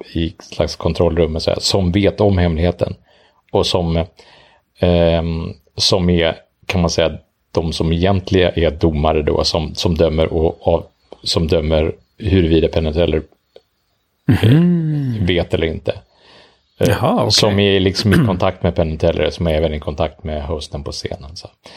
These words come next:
Speaker 1: Men,
Speaker 2: Ja,
Speaker 1: eh,
Speaker 2: okej.
Speaker 1: eh, för att det ska vara någon slags rättvisa. Alltså, det finns ju ingen jäkla rättvisa i en T V-produktion. För tusan.
Speaker 2: Nej.
Speaker 1: Och jag menar, det finns ju vissa, jag, jag har ju bekanta som har, har varit med i det här programmet, som, som, eh,
Speaker 2: Mhm.
Speaker 1: som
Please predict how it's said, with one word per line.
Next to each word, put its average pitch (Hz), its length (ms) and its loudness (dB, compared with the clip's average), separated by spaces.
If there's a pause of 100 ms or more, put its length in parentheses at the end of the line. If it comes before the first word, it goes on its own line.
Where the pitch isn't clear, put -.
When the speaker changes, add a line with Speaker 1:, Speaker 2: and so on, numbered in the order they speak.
(300)
Speaker 1:
Men, 107 260 2
Speaker 2:
Ja, 107 100 4
Speaker 1:
eh, 104 60 2
Speaker 2:
okej. 135 320 -2 (360)
Speaker 1:
eh, 98 100 4
för 101 260 2
att 92 200 2
det 87 100 0
ska - 140 -2
vara 82 240 4
någon 76 160 2
slags - 260 -2
rättvisa. - 640 -2 (180)
Alltså, - 220 0
det 80 120 2
finns - 320 -2
ju 80 40 2
ingen 76 180 2
jäkla 71 300 0
rättvisa - 580 0
i 76 40 0
en 76 100 -2
T 78 280 2
V-produktion. - 720 -4 (760)
För - 80 -2
tusan. 95 340 0
Speaker 2:
Nej. - 100 2
Speaker 1:
Och 98 60 6
jag 101 80 4
menar, 101 260 2 (160)
det - 80 -4
finns 104 220 2
ju 107 40 2
vissa, 113 280 4
jag, 92 360 2
jag 95 100 0
har 92 100 4
ju 104 420 2 (280)
bekanta 90 400 -2
som 87 140 -6
har, 85 220 0
har 85 180 -2
varit 82 300 -2
med 92 60 -2
i 98 40 0
det 101 40 0
här 95 60 -2
programmet, 90 420 -4
som, 90 240 -2
som, 85 380 0
eh, 101 120 4
Speaker 2:
Mhm. 107 440 0
Speaker 1:
som 107 220 2